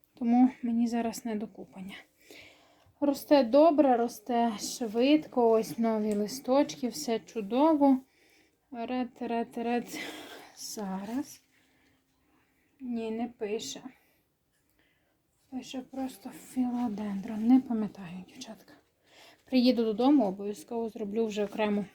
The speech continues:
по сортах і випущу. І будете знати, які сорта,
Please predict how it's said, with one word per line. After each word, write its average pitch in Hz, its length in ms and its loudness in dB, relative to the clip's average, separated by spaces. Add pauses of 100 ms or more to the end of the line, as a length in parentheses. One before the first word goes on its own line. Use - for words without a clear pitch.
(140)
по 233 80 -12
сортах 269 420 -10 (760)
і 285 140 4
випущу. 220 720 -2
І 254 80 0
будете 247 320 -2
знати, 226 380 -6
які 226 360 -6 (120)
сорта, 220 640 -10